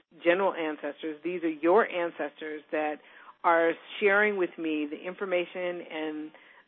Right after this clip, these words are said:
the, maybe the rituals that you need, or the healing that you need, or the things that you need to do, the steps that you need to take to work through whatever it is that you are needing support with. As I said, everyone on the call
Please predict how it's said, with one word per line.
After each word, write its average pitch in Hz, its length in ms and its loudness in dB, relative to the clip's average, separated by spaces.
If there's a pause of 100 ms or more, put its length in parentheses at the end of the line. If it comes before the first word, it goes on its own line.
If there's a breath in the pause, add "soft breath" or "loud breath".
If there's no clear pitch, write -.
(100)
the, 160 440 0 (400)
maybe 160 320 0
the 147 120 0
rituals 196 600 0
that 175 160 -2
you 180 120 -8
need, 170 480 -4
or 143 120 -2
the - 120 -6 (100)
healing 214 320 0
that 196 140 -4
you 175 160 -6
need, 170 360 -2
or 165 140 -2
the 147 180 0
things 196 360 -2
that 165 140 0
you 190 120 -4
need 175 140 -4
to 160 80 -16
do, 160 140 0
the 147 60 -2 (120)
steps 190 300 4
that 185 120 -2
you 175 160 -6
need 170 160 -2
to 160 80 0 (120)
take 165 400 8 (760 loud breath)
to 202 240 0
work 190 280 4 (100)
through 196 160 2
whatever 165 480 6
it 160 80 4
is 160 280 4
that 147 160 2
you 160 200 2
are 156 180 2
needing 160 500 2
support 180 380 4
with. 233 220 8 (1300)
As 180 140 -2
I 175 100 4 (100)
said, 185 160 8 (140)
everyone 196 760 4
on 175 140 0
the 165 60 -4
call 185 400 0